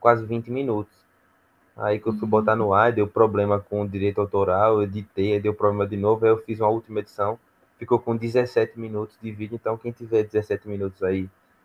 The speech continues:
Speaker 1: antes de dormir, é só ir lá e assistir, ou então clique na opção de assistir mais tarde, ele vai ficar lá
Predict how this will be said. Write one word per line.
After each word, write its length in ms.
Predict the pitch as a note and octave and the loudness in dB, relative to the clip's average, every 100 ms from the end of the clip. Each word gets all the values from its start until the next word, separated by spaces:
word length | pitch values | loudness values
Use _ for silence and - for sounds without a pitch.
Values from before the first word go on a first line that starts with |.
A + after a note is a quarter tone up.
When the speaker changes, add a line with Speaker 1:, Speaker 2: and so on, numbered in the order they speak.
| _ | _
Speaker 1:
antes 240 | G2 G2 G2 | -8 -8 -8
de 120 | G2+ | -8
dormir, 640 | G2 G#2 G2 F#2+ A#2+ A#2 G#2 _ _ _ _ - | -4 -2 -2 -2 -2 -4 -10 _ _ _ _ 0
é 180 | F#2+ | 0
só 280 | G2 - G2 | 0 2 2
ir 100 | A2+ | 2
lá 380 | G2+ F#2+ G2+ A#2 | 4 4 4 0
e 200 | G#2+ G2+ | -2 0
assistir, 480 | F#2+ F#2+ G2+ - G#2+ | 0 -4 -14 -6 -2
ou 100 | C3+ | -2
então 460 | C#3+ C3 C3 D#3 E3 _ _ _ _ _ _ _ _ | 2 4 6 4 -4 _ _ _ _ _ _ _ _
clique 280 | A2+ A2 A#2 | -6 -4 2
na 80 | A2 | 2
opção 340 | G#2+ - G#2 | 2 0 0
de 100 | G2+ | 2
assistir 400 | G2 - F#2+ - | 0 -2 -14 -6
mais 280 | G2+ G2 F#2+ | -2 -2 -2
tarde, 320 | F#2 F#2+ A2 | -2 0 -2
ele 60 | G#2 | -2
vai 120 | G#2 | -2
ficar 160 | - G2 | 2 2
lá 240 | G2 F#2 | 2 0